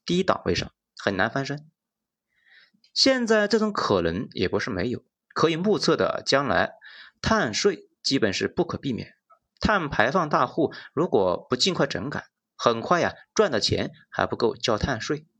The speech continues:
而碳排放小的那些企业，通过出售指标也能够赚的是盆满钵满。比如特斯拉，出售碳积分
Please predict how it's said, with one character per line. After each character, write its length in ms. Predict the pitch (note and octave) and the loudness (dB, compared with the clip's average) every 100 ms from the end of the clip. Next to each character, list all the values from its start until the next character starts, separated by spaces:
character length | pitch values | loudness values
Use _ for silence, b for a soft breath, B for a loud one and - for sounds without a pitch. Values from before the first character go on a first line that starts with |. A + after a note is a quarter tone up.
| _ _ _ _ _ _ _ _ | _ _ _ _ _ _ _ _
而 120 | - G3+ | -2 0
碳 340 | - A3+ F3 | 2 0 0
排 280 | - B2 E3 | 0 0 2
放 180 | G3+ F#3 | 0 2
小 200 | - F2+ | 2 2
的 80 | |
那 80 | D3+ | 2
些 120 | C#3+ | 0
企 220 | C#3+ - F2+ | 2 0 2
业， 320 | F2 - - | 2 0 -6
通 200 | - D#3 | -6 0
过 240 | D#3 - B _ | 2 0 B _
出 160 | - F3 | -2 2
售 180 | F3+ | 2
指 100 | - - | -2 -2
标 320 | F#2+ - - _ | -2 -2 -8 _
也 140 | B2+ G#2+ | 2 2
能 140 | A2 | 2
够 100 | E3 | 0
赚 180 | E3+ C3 | 0 0
的 60 | |
是 240 | - G2+ - | 0 -4 -6
盆 140 | - | -6
满 240 | B2 C#3+ E2+ | -4 -4 -6
钵 140 | - | -10
满。 120 | - - _ _ _ _ _ _ _ _ | -10 -18 _ _ _ _ _ _ _ _
比 100 | A2+ | 2
如 320 | A2 D#3+ - _ - | 4 2 -6 _ -4
特 140 | - | -2
斯 120 | G2+ F#2+ | 0 0
拉， 160 | - - _ _ b b b b | -2 -8 _ _ b b b b
出 240 | - A3 | -2 0
售 220 | A3+ G#3 D3 | 2 2 2
碳 240 | G3 A#2 | 0 0
积 180 | - C#3 | -2 0
分 220 | D3 E3+ | 0 -2